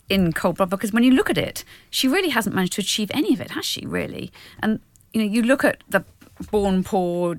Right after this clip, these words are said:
die earlier, that's still happening. The black, actually, there's new evidence that's come out that they are still, you know, that there's more stabbings now, um, county lines that I did a big, um, series on with Rachel Sylvester.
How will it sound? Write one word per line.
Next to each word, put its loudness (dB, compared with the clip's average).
die 0
earlier, -2
that's -2
still -6
happening. -6
The -8
black, 2
actually, -4
there's -4
new -2
evidence 0
that's -12
come -2
out 0
that -8
they 0
are -2
still, -2
you -4
know, -4
that 0
there's 0
more 4
stabbings 0
now, 0
um, -2
county 0
lines -2
that -8
I -8
did -10
a -10
big, -4
um, -8
series 2
on -2
with -4
Rachel -4
Sylvester. -2